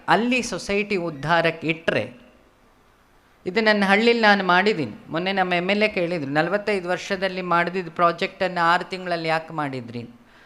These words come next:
ಆಶ್ರಮಕ್ಕೆ ಬಂದ ಎಲ್ಲ ಮಿನಿಸ್ಟ್ರುಗಳ ಹತ್ರ ಹೇಳಿದ್ದು, "Don't construct the building here, please cons-, construct the village and human brains."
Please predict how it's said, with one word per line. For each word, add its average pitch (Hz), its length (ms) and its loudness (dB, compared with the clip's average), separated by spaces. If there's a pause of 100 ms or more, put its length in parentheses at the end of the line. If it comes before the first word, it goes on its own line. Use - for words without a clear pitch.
(200)
ಆಶ್ರಮಕ್ಕೆ 226 580 2
ಬಂದ 220 220 4
ಎಲ್ಲ 208 320 2
ಮಿನಿಸ್ಟ್ರುಗಳ 220 640 0
ಹತ್ರ 202 220 0
ಹೇಳಿದ್ದು, 175 440 -2
"Don't 196 440 -2
construct 185 500 -6
the 160 160 -4
building 180 360 -6
here, 156 320 -4
please 185 340 -6
cons-, - 280 -8
construct 180 580 -4
the 180 140 0
village 170 460 -2
and 151 160 -8
human 160 360 -4
brains." 117 420 -8